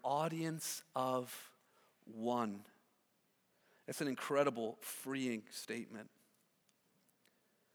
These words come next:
I'm, I'm noticing a pattern in my preaching that about every two or three weeks,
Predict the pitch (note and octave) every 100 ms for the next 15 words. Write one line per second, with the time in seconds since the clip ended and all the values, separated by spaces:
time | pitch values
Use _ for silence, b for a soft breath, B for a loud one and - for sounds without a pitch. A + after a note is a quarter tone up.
0 | _ _ _ _ _ _ _ _ b b
1 | b b b b b b b _ _ _
2 | _ - D#3+ E3+ E3+ F#3 G#3 - F3+ D#3
3 | - D#3+ E3+ E3 D3+ C#3+ C#3 C3+ D#3 D3+
4 | C#3+ A#2+ B2 B2 C3 D3+ D3 - D3 C3+
5 | D3 C3+ B2+ C#3 - -